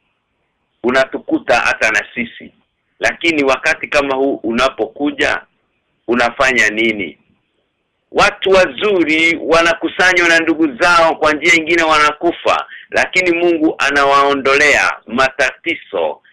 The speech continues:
yanayoweza kuwajia katika safari ya kwenda Kanani.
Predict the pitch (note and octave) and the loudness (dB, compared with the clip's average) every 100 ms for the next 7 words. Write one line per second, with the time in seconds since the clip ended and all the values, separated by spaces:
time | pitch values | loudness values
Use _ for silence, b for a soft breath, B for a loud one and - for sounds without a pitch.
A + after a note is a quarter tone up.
0 | _ F#2+ A#2 C3+ E3 D#3+ D#3 E3 D3 C#3+ | _ -2 0 2 2 2 4 2 2 0
1 | C#3 C#3 C#3+ C#3+ A#2 D3+ C#3+ G2 E2 - | -2 0 2 2 -2 -2 0 0 -2 -8
2 | _ A2+ A2+ C#3+ C#3+ C#3 C#3 - D3 D3 | _ -4 -2 -2 -2 -2 -4 0 2 2
3 | C#3 B2+ B2+ - B2+ A#2 A2 G#2 F#2 - | 2 0 -2 -2 0 0 0 0 -2 -6
4 | _ _ _ _ _ _ _ - G2 F#2+ | _ _ _ _ _ _ _ -4 -4 0
5 | G#2 G2 E2+ D2 | 0 -2 -4 -18